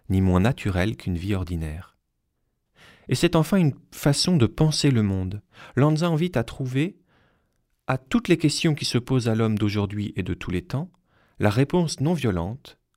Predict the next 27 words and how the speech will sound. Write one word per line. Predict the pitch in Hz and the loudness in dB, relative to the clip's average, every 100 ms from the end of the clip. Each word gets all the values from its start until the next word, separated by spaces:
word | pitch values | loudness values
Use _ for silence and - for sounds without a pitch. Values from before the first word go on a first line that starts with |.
| _ _ _ - | _ _ _ 0
à | 104 | 0
la | |
formuler | - 156 156 147 143 | 4 4 6 4 4
clairement | 131 120 127 170 - | 2 2 2 2 0
et | |
à | 117 | -2
s'efforcer | - 147 - 127 - 160 | 0 -4 -2 -6 -2 0
de | 143 | 4
le | 110 | 4
mettre | 110 156 - - | 2 0 -4 -4
en | 107 98 | -2 0
œuvre. | 95 90 - - _ _ _ _ _ _ _ _ _ - | 0 -2 -6 -18 _ _ _ _ _ _ _ _ _ -6
Et | - | -4
ce, | 123 196 | 2 2
dans | 185 | 2
tous | 175 | 2
les | 185 | 2
domaines. | 180 170 113 113 117 _ _ - - | 2 2 0 -2 -8 _ _ -10 0
Lanza | 113 110 127 | 2 4 2
cite | - 107 | 0 -2
notamment | 113 110 110 107 110 | 0 0 2 2 2
l'économie, | 113 - 120 110 98 - - _ _ | 2 2 0 0 -2 -4 -12 _ _
l'éducation, | 110 120 120 113 - - 107 | 2 2 0 -2 -2 0 0
la | 110 | 0
justice, | 98 110 - 104 107 | -2 -4 -6 -8 -8
et | - | -10
cetera, | - - 92 87 | -12 -10 -10 -10